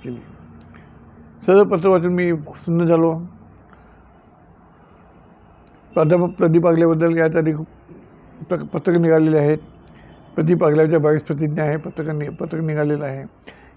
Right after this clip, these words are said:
हे जे विषय आहे, सर्व खाजगी विषय आहेत, व्यक्तिगत विषय आहेत. त्याच्यामुळे मी अशा विषयाला मी महत्त्व देत नाही. पण हा जो विषय आहे,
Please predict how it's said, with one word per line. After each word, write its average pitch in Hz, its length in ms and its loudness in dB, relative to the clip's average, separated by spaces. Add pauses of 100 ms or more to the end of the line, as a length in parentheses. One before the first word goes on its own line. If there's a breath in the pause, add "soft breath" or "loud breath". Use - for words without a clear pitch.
हे 220 140 0
जे 220 80 -2
विषय 208 260 0
आहे, 214 200 2
सर्व 208 200 -2
खाजगी 151 280 0
विषय 135 240 -2
आहेत, 147 80 -10
व्यक्तिगत 160 360 -2
विषय 131 220 -10
आहेत. - 220 -16
त्याच्यामुळे 180 360 0
मी 180 160 0
अशा 165 260 -2
विषयाला 151 760 -2 (500 loud breath)
मी 190 100 0
महत्त्व 175 240 0
देत 143 200 0
नाही. 110 200 -14 (840 loud breath)
पण 185 60 -2
हा 170 220 0
जो 262 80 4
विषय 190 240 0
आहे, 131 460 -4